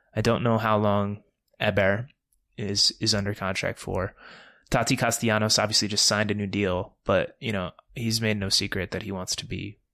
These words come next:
eventually move to, to Europe or maybe Brazil and go to a different club. Um, so I think he's one that they think they can sell. He's at a good age. So, you know, if you're gonna, if, if Eber's out of contract or if, if Castellanos is, is maybe looking at a move,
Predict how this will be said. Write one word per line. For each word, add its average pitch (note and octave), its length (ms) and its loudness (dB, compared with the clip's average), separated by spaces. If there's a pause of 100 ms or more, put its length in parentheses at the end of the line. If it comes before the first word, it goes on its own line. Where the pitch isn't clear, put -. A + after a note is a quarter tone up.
(240)
eventually G2+ 440 -4
move F2+ 400 -8 (180)
to, - 180 -8 (160)
to F#2+ 220 -6
Europe F#2+ 440 -2
or F#2+ 60 -4
maybe F#2+ 220 -10
Brazil F#2+ 580 -6
and A#2 80 -16 (380)
go F#2+ 120 -2
to F#2 100 -6
a F#2+ 40 -10
different - 260 -12
club. G2+ 360 -4 (480)
Um, G2+ 340 0
so G#2+ 160 2
I A2+ 60 4
think A#2 200 -2
he's A#2 220 0
one G#2+ 220 0
that G2 100 -6
they G2 100 -2
think G#2+ 200 -6
they G2+ 100 -4
can - 160 -10
sell. G#2 260 0
He's G2+ 160 -2
at G2+ 100 -4
a G2+ 40 -6
good G2 180 -6
age. G2+ 380 -4
So, A2 320 4
you C3 100 0
know, A#2 100 6
if A2 100 0
you're C3+ 100 2
gonna, A#2 320 2 (200)
if, - 280 -10
if A2+ 140 -2
Eber's A2+ 360 4
out G#2+ 120 4
of - 60 -2
contract B2 540 2
or G2 100 -4
if, - 120 -10 (100)
if - 200 -8
Castellanos G#2+ 760 0
is, G2+ 300 2
is G#2 140 -4
maybe G2+ 260 -2
looking G2 320 -6
at F#2 80 -6
a F#2+ 40 -6
move, G#2 380 0